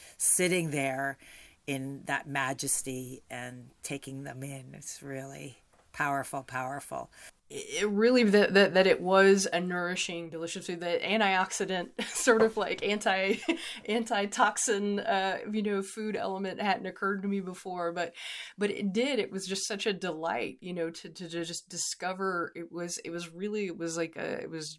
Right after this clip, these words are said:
Speaker 2: it was just discovering, um, this little gift, you know, that, um, that, um,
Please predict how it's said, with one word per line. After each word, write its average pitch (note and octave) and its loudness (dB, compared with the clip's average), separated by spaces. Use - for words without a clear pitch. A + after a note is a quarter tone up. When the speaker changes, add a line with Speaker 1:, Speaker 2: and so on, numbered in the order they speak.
Speaker 2:
it D#3 -8
was D#3 -6
just D#3+ -2
discovering, E3+ 2
um, D3 0
this D3+ 4
little E3+ -2
gift, D#3 -4
you D#3+ -2
know, D3 -2
that, D#3 -4
um, C#3+ -2
that, D#3 0
um, - 0